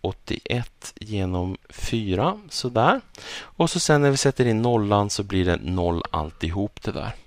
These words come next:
Så här då, så vad blir det här? Ja, det här drar jag nog inte i huvudet, så får vi ta miniräknaren och så skriver vi tjugosju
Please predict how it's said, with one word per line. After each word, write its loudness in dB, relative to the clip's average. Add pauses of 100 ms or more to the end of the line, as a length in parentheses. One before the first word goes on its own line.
(640)
Så 4 (140)
här 6
då, 4
så -4
vad 4
blir 2
det 2
här? -2 (120)
Ja, 4 (120)
det 0
här 2 (140)
drar 0
jag 0
nog 0
inte -4
i -2
huvudet, -4
så -4 (480)
får -8
vi -4
ta 2
miniräknaren 2
och -8
så -12
skriver -2
vi -2
tjugosju 0